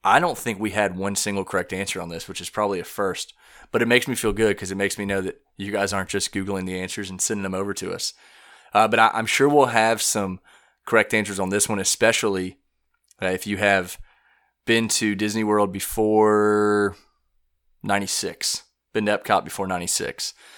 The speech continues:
So here we go. What original Epcot attraction used the song "It's Fun to Be Free"? Uh, the attraction, the hint is, it obviously closed in ninety-six.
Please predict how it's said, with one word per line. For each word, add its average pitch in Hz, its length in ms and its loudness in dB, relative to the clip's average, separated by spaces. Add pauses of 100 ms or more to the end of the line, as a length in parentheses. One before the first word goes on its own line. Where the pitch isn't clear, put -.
(200)
So 113 120 0
here 131 120 6
we 127 80 0
go. 104 120 6
What 113 240 4
original 123 560 0
Epcot 110 340 2
attraction 92 500 0
used 95 200 -4
the 95 80 -6
song 90 460 0 (400)
"It's - 180 -2
Fun 110 340 0
to 104 100 -8
Be 98 140 -2
Free"? 78 500 -8 (920)
Uh, 90 140 2
the 95 80 -2
attraction, 90 480 2
the 92 80 -4
hint 120 220 0
is, 110 340 0 (480)
it 95 80 -2
obviously 98 320 2
closed 98 460 0
in 90 120 -4
ninety-six. 92 680 -2